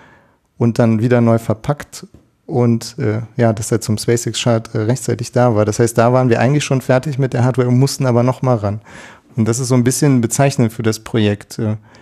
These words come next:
wir haben so viele Stolpersteine aus dem Weg räumen müssen, immer mit einem unglaublichen Kraftakt, dass Leute aus ihrem Urlaub zurückgekommen sind und solche Dinge. Aber das war halt auch das Besondere. Jeder war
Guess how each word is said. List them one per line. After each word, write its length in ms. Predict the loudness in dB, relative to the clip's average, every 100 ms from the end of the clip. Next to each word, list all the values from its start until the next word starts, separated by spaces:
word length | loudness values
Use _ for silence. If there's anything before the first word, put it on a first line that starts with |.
| _ _ _ _ _
wir 160 | 0 4
haben 120 | 4
so 120 | 2
viele 220 | 0 -2
Stolpersteine 960 | 0 0 0 0 -2 -2 0 2 0 0
aus 180 | -2 -2
dem 180 | -2 0
Weg 280 | 0 0
räumen 180 | 0 2
müssen, 360 | 0 -2 -4 -2
immer 240 | 2 4
mit 160 | 4 2
einem 120 | 2
unglaublichen 640 | 2 2 2 0 -2 -2
Kraftakt, 880 | -4 -2 -4 -6 -6 -4 -4 -14 -20 -20 _
dass 220 | -6 0
Leute 260 | 2 2 0
aus 140 | 0
ihrem 160 | -2 2
Urlaub 320 | 2 2 0
zurückgekommen 640 | -2 -4 -6 -4 0 0
sind 420 | 0 0 -2 -2
und 60 | -2
solche 320 | 0 -2 -2
Dinge. 240 | 0 0 2
Aber 240 | 2 2
das 200 | 0 0
war 120 | 2
halt 180 | 2 2
auch 100 | -2
das 180 | -4 -4
Besondere. 600 | 0 2 2 2 0 0
Jeder 300 | 2 2 2
war 220 | 2 0